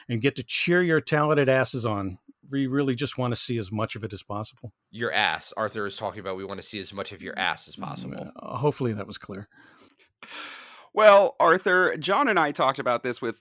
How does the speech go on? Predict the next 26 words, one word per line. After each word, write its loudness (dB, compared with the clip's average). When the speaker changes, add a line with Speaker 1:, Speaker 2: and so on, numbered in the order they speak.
Speaker 3:
uh, 2
Phil -2
DeJean 0
last -2
week -4
when -4
the -4
casting 0
call 0
went -2
up -8
for -2
Rocky, 0
Shocky, -4
Doctor -4
Horrible, -6
Repo, -8
and -8
Hedwig, 2
but 2
we'd 2
love 8
to 2
ask 0
you, -2
too. -2